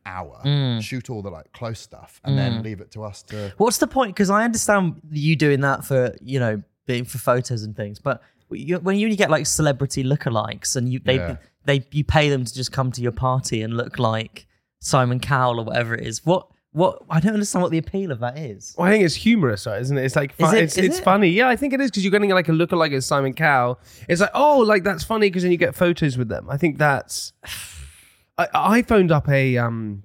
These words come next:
Speaker 3: body double for me once to see how much I would cost I went out for.
Speaker 2: Yeah.
Speaker 3: And the guy responded saying, "Oh, he hasn't worked for a long time."
Speaker 2: <laughs>
Speaker 3: Like, no one had booked me
Speaker 2: <laughs>
Speaker 3: for ages.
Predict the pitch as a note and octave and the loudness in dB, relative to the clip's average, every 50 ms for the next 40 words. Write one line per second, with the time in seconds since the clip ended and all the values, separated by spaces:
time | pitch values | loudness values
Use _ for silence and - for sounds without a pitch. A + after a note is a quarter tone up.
0 | _ - D3 C#3 C3 B2 A2 A#2+ A2 G#2 A2 G#2 - - A#2 A#2 C3 C#3+ C3 A2+ | _ 0 2 2 2 2 0 -2 -4 -4 -4 -6 -4 -2 0 0 2 2 2 0
1 | G#2+ G2+ F#2+ - - _ _ _ _ _ - G#2 G#2 F2 D2 - - - - - | 0 -2 -4 -8 -12 _ _ _ _ _ -6 -4 -4 -4 -6 -8 -12 -14 -16 -16
2 | - _ _ - - - - - - _ - - _ _ - D3 C3 - - D3+ | -20 _ _ -20 -20 -20 -20 -20 -20 _ -20 -20 _ _ -2 0 2 4 4 4
3 | C#3 B2+ C#3 C3 B2+ A#2+ - C3+ B2+ A#2+ A#2 A2+ - - - C3 A2 G#2+ - - | 4 4 2 2 0 0 -2 -2 -4 -4 -4 -8 -4 -2 0 0 0 -2 -4 -6
4 | A#2 A2+ A2+ A2+ A2+ A#2 A#2 - - - G2+ D2+ - - - _ _ _ _ _ | -6 -6 -4 -4 -4 -4 -6 -8 -8 -10 -12 -12 -12 -14 -18 _ _ _ _ _
5 | _ C#3+ B2+ B2 B2 C3+ C#3+ C#3+ C#3+ C#3 C3+ B2+ C#3+ - D#3+ D#3+ E3+ F3 E3 D#3 | _ -12 -10 -4 0 2 4 4 4 2 0 -2 -2 0 2 2 4 4 4 2
6 | D3 C#3 B2 - - - D3+ D3 C3+ A#2+ A2+ G#2 - B2+ A#2 A#2 A2+ A2+ A2 - | 2 0 0 -2 -2 0 0 2 2 0 0 0 -2 -2 -2 -2 -4 -6 -6 -4
7 | - C#3+ C3+ B2 A#2 A2+ G2 - B2+ C#3+ D3+ C#3+ C3+ C3 B2+ A#2+ B2+ C3 B2+ A#2+ | 0 0 2 2 0 0 -2 -2 0 2 2 2 2 0 0 0 0 0 0 0
8 | - - - B2 A#2+ B2+ B2 B2 B2 A#2+ A#2 - C#3 C3 A#2 G#2+ G2 A2+ - B3 | -2 -4 -6 -4 -2 0 0 0 -2 -4 -4 -4 -4 -2 -4 -6 -8 -4 -2 -2
9 | - - - - G3+ C#3 E3 F3 F3 F3 F3 E3+ D#3+ D3+ D3+ C#3+ C3+ B2+ C#3+ C#3 | -2 0 0 -2 0 0 2 4 6 6 6 6 6 4 4 2 2 2 0 -2
10 | B2 - D3+ D3 C#3+ - - E3+ D3+ D3 C#3 B2 A#2 G#2 D2 - F#3+ E3+ - - | -2 0 0 0 0 0 0 2 4 6 6 4 2 0 0 0 0 -2 -2 -6
11 | - G3 E3+ - - - - - - - E3+ D#3+ - - D#3+ E3 D#3+ D#3+ C3 - | -10 -10 -10 -10 -12 -18 -18 -2 2 4 4 4 4 4 4 4 4 4 2 0
12 | A2+ F#2 C2 - - - - | -2 -6 -6 -6 -6 -8 -8